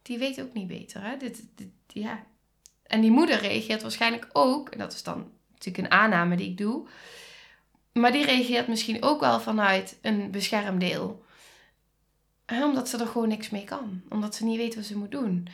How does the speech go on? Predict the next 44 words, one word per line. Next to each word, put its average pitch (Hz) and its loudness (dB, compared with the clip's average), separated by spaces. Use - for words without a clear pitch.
En 226 6
wat 254 6
mij 269 8
dus 262 2
het 214 0
meest 320 6
raakte 262 6
in 247 -2
dat 233 0
moment 226 2
was, 254 -6
zij 214 2
was, 214 -6
bleef 277 0
heel 415 6
relaxed 269 6
in 233 2
haar 220 4
bewegingen. 180 -4
Ik 262 4
voel, 233 6
hè, 240 8
als 233 0
Noah 202 6
begint, 208 -2
überhaupt 208 4
al 185 -2
begint 180 2
te 180 0
huilen, 175 4
gewoon 190 0
normaal 190 6
huilen, 170 2
zeg 175 0
maar, 180 2
dan 214 4
voel 294 4
ik 214 2
al 254 6
bij 220 4
mij 294 4
dat, 240 0
dat 240 2
iets, - -2